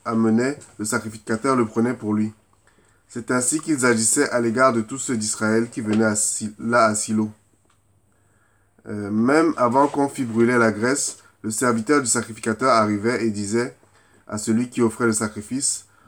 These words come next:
Donne pour le sacrificateur de la chair à rôtir. Il ne recevra de toi point de chair cuite. » Euh, c'est de la chair crue qu'il veut. Et si l'homme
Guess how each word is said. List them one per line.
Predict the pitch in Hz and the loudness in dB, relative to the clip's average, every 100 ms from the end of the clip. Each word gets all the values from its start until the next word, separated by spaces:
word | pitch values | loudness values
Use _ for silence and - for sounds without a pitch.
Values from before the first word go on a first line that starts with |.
| _ | _
Donne | - 135 160 | -2 2 2
pour | 160 | 4
le | 135 | 2
sacrificateur | 123 110 113 117 110 131 135 135 | 2 -2 -6 -4 -2 0 2 2
de | 113 | 2
la | 113 | 0
chair | 107 131 123 | 0 -2 0
à | 113 | 0
rôtir. | 104 107 120 107 101 - _ _ _ _ _ _ _ - | 0 -4 -2 -2 -4 -12 _ _ _ _ _ _ _ -4
Il | 143 143 | 2 4
ne | |
recevra | 123 120 120 113 113 | 4 2 2 2 2
de | 123 | 2
toi | 113 127 127 117 | 2 2 0 0
point | 135 131 | 0 0
de | |
chair | 113 123 120 | 0 -2 -6
cuite. » | - 113 - - _ _ _ _ _ _ - _ _ _ | -6 -6 -6 -16 _ _ _ _ _ _ -20 _ _ _
Euh, | 107 107 | -8 -6
c'est | 113 | -4
de | 113 | 0
la | 117 117 | 2 2
chair | - 147 151 - | 2 2 2 0
crue | - 156 | -2 0
qu'il | 151 123 | 0 0
veut. | 113 113 110 _ _ _ _ _ _ _ _ _ _ | 0 -2 -2 _ _ _ _ _ _ _ _ _ _
Et | - 123 | -6 -2
si | - 165 | 0 4
l'homme | 151 147 156 | 6 8 6